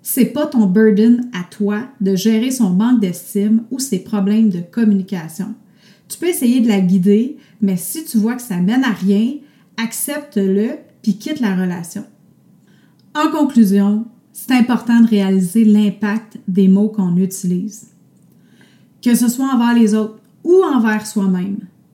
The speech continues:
Parce que, aussi bizarre que ça puisse paraître, la première personne qu'on va avoir tendance à intimider,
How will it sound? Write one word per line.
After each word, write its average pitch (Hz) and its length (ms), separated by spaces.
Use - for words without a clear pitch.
Parce 233 220
que, 269 240
aussi 302 300
bizarre 233 460
que 220 100
ça 202 160
puisse 208 240
paraître, 190 560
la 202 180
première 262 380
personne 247 320
qu'on 233 100
va 185 120
avoir 190 180
tendance 202 360
à 233 40
intimider, 190 760